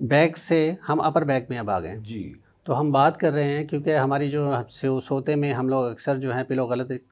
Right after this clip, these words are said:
Speaker 1: पिलो का इस्तेमाल गलत करते हैं, तो उस वजह से हम सुबह जब उठते हैं तो हमें नेक पेन हो रही होती है।
Speaker 2: हम्म।
Speaker 1: तो आपने अवॉइड करना है। मैंने अभी जैसे पिलो की आपकी
Speaker 2: जी।
Speaker 1: पोजीशंस बताई हैं। दूसरी बात यह है कि हम बहुत देर तक जब लैपटॉप व-, या हमारा मोबाइल है उसका इस्तेमाल गलत करते हैं,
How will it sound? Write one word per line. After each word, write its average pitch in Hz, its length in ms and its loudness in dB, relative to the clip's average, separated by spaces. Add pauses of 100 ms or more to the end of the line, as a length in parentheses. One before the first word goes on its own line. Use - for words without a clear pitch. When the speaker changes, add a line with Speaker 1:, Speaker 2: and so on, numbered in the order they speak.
(140)
Speaker 1:
पिलो 120 480 -2
का 135 180 0
इस्तेमाल 127 440 -2
गलत 131 360 -2
करते 120 240 -4
हैं, 131 120 -2
तो 139 80 -2
उस 131 160 -4
वजह 131 180 0
से 127 120 -8
हम 127 100 -4
सुबह 131 240 -4
जब 123 180 -4
उठते - 260 -6
हैं 127 200 -4
तो 123 80 -2
हमें 123 140 -4
नेक 113 320 -8
पेन 113 160 -2
हो 107 120 -6
रही 98 120 -10
होती 92 260 -12
है। 95 60 -12
Speaker 2:
हम्म। 85 100 -16 (500)
Speaker 1:
तो 160 80 0
आपने 147 340 4
अवॉइड 131 300 2
करना 139 240 0
है। 143 60 0
मैंने 131 200 0
अभी 127 180 -2
जैसे 120 220 -2
पिलो 120 280 -2
की 123 160 -2
आपकी 113 180 0
Speaker 2:
जी। 98 60 -2
Speaker 1:
पोजीशंस 120 520 -6
बताई 120 320 -4
हैं। 127 140 -8 (340)
दूसरी 147 260 0
बात 160 240 4
यह 143 180 0
है 156 120 0
कि 160 140 -2
हम 151 340 -2
बहुत 131 340 0
देर 139 360 -2
तक 151 100 2
जब 131 260 -2
लैपटॉप 131 580 0 (580)
व-, 113 800 -6
या 127 200 0
हमारा 123 260 -2
मोबाइल 120 420 -2
है 123 140 -2
उसका 117 200 -6
इस्तेमाल 123 460 -6
गलत 120 280 -6
करते 95 300 -12
हैं, 95 120 -14